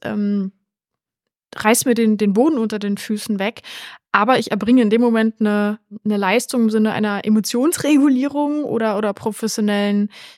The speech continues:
Handlung, dass ich sage, okay, ich atme durch,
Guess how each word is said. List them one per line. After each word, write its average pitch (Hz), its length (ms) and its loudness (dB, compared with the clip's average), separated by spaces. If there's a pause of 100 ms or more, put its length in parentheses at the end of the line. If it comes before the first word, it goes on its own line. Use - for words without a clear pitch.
(120)
Handlung, 262 460 2
dass 220 140 0
ich 220 100 -2
sage, 220 340 0
okay, 240 420 0 (720)
ich - 120 -10
atme 202 240 0
durch, 294 480 2